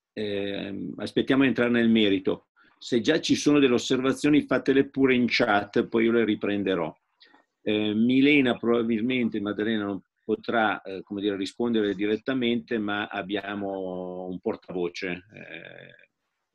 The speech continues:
che ha incaricato. Eh, adesso non so se è ancora lì. Ehm, chiederei a Maria Grazia di esporci il, sia-, passiamo alla secondaria.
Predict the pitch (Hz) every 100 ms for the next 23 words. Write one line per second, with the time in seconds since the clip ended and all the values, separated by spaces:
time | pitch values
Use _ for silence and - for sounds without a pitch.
0 | _ _ 90 82 78 90 82 92 - _
1 | - 90 - _ - - - 78 90 -
2 | _ _ _ _ _ _ - 87 85 _
3 | _ _ _ _ _ _ _ _ _ -
4 | - 85 87 98 85 73 - _ _ _
5 | _ _ _ _ 117 113 107 104 104 101
6 | 101 101 98 98 98 95 - _ 139 143
7 | 147 156 151 156 135 123 92 - - 98
8 | 90 80 104 104 107 104 101 98 95 92
9 | 95 101 107 - 139 139 113 - 120 113
10 | - _ _ _ _ _ - 101 98 95
11 | 95 92 82 _ _ _ _ _ _ _
12 | _ _ - 131 - 127 - 147 156 143
13 | 127 - 139 127 120 113 101 92 92 95